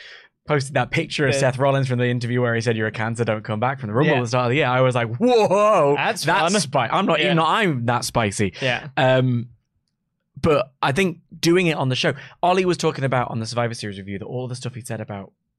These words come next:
Speaker 1: W W E and A E W made it, this feel hypocritical, and I
Speaker 2: Mm.
Speaker 1: completely understand that as well. That's why I'm like, "Don't do it." Don't.
Speaker 2: Mm.
Speaker 1: I mean, also, W W E are the leaders. They don't need to take shot at the secondary.
Speaker 2: Absolutely.
Speaker 1: Don't punch down.
Speaker 2: Yeah.
Speaker 1: Mention it. I absolutely think Seth Rollins should mention it.
Speaker 2: Yeah.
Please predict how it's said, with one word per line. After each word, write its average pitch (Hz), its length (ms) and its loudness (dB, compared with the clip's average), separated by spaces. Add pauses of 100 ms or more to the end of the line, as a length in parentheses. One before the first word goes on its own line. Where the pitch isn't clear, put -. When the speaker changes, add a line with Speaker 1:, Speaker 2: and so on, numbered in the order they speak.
(140)
Speaker 1:
W 101 240 -8
W 98 220 -6
E 98 140 -6
and 101 100 -8
A 104 60 -6
E 104 80 -6
W 107 220 -8
made 110 160 -6
it, - 120 -16 (140)
this 135 180 -4
feel 127 140 -6
hypocritical, 135 500 -4
and 131 80 0
I 139 60 -2
Speaker 2:
Mm. 139 40 -8
Speaker 1:
completely 170 380 -2
understand 135 320 -6
that 135 80 -4
as 127 100 -6
well. 196 280 -2 (260)
That's 151 200 -4
why 139 140 0
I'm 131 100 0
like, 127 120 -4
"Don't 156 180 -12
do 139 200 -6
it." 92 180 -8 (360)
Don't. 156 160 0
Speaker 2:
Mm. 170 40 -4
Speaker 1:
I 165 60 -4
mean, 160 300 -12
also, 165 340 -2
W 147 180 -2
W 135 200 -4
E 131 100 -4
are 123 40 -2
the 113 80 -4
leaders. 139 300 -4
They 127 80 -6
don't 135 140 -2
need 139 160 -8
to - 60 -16
take 123 160 -6
shot 110 160 -8
at - 40 -12
the 110 80 -8
secondary. 98 380 -8
Speaker 2:
Absolutely. 139 420 -2
Speaker 1:
Don't 151 200 0
punch 147 240 -4
down. 120 340 -4 (100)
Speaker 2:
Yeah. 135 140 -4 (680)
Speaker 1:
Mention 160 440 -2
it. 127 180 -2 (100)
I 151 80 0
absolutely 185 400 -2
think 131 160 0
Seth 131 240 -2
Rollins 127 340 -2
should 92 160 -6
mention 90 300 -12
it. 127 160 -6
Speaker 2:
Yeah. 147 360 0